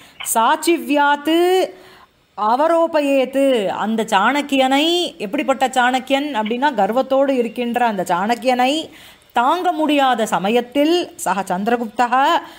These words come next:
சாச்சிவ்யாத்து அவரோபயேத்து,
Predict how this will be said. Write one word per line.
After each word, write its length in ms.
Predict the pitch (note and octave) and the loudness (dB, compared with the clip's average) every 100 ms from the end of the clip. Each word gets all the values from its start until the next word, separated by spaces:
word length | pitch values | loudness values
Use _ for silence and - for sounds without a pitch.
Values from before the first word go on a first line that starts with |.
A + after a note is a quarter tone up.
| - - | -16 -4
சாச்சிவ்யாத்து 920 | G#3+ A#3 D#4 E4 B3+ C#4 C#4 C#4 D#4 E4 - | 0 2 2 0 0 0 2 2 2 0 2
அவரோபயேத்து, 1200 | G3 A3 C#4 C#4 C4+ A3+ F#3 F#3+ F#3 A#3+ C4+ F#3 | 0 2 2 2 0 0 2 0 0 0 2 0